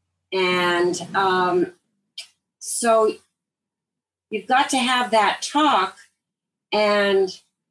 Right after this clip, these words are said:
and one of the exercises I have toward the end of my book, Love in the Time of Corona,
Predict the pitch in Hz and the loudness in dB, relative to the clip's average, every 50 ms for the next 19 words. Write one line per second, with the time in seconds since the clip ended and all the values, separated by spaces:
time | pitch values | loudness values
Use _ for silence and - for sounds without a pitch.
0 | _ _ _ _ _ _ _ _ _ _ _ - - 214 214 - - 202 220 262 | _ _ _ _ _ _ _ _ _ _ _ -6 -4 -2 -2 -2 -2 -2 0 2
1 | 294 320 330 311 277 254 240 240 - 247 240 - - 233 214 202 196 190 185 190 | 2 2 2 0 0 -2 -2 -2 -4 -6 -6 -6 -2 0 0 2 2 0 0 -2
2 | 185 185 190 185 180 180 180 202 196 190 190 185 - - - 202 190 - 175 151 | -2 0 0 0 0 0 -2 -2 0 -2 -2 -2 -6 -8 -4 -2 -2 0 -2 -4
3 | - - 202 226 269 277 262 240 196 180 180 165 156 151 - 160 156 151 151 151 | -2 0 0 0 0 0 -4 -4 -4 -2 -2 -2 -2 -4 -2 -2 0 0 0 -2
4 | - - - _ _ _ _ _ _ _ _ - 330 330 330 320 320 - 156 311 | -4 -10 -20 _ _ _ _ _ _ _ _ -2 0 0 2 2 2 0 0 -2
5 | - - 339 - 311 151 147 143 143 - - - 156 147 143 139 143 139 139 147 | -4 -4 -2 0 0 0 0 -2 -6 -10 -8 -6 -4 0 0 0 0 0 -2 -2
6 | 147 - | -4 -6